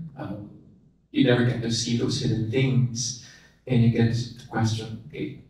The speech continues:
does it still feel right?" And also, in terms of editing, you're still building layers, but same time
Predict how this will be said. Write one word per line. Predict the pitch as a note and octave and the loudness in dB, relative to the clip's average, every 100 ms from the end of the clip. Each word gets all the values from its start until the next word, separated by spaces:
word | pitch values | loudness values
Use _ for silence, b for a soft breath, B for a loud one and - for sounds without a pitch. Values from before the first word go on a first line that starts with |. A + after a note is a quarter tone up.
| _ _ _ _ _ | _ _ _ _ _
does | - A#2 B2 | -8 -4 -4
it | |
still | - - A#2 | -6 -8 -8
feel | D3 D3 | -2 0
right?" | - - - - - | 2 0 -4 -10 -16
And | B2 | -6
also, | C3 - | 0 2
in | D#3 | 4
terms | D#3+ C#3+ - | 4 4 2
of | |
editing, | B2+ D3 B2+ A#2+ B2 - - - - | 2 4 2 2 -2 -6 -12 -14 -10
you're | - B2 | 0 2
still | B2 D3+ D3+ - | 2 2 0 -2
building | A2+ A#2 A2+ A2+ B2+ - | -4 -2 -2 -2 -4 -2
layers, | A2 G2+ - A#2 - | -2 -2 -2 -4 -6
but | - G2+ - b b b | -6 -8 -10 b b b
same | - A2+ A2 G#2+ | -6 -2 0 0
time | A2 A2+ A2+ A2+ | -2 -2 -2 -6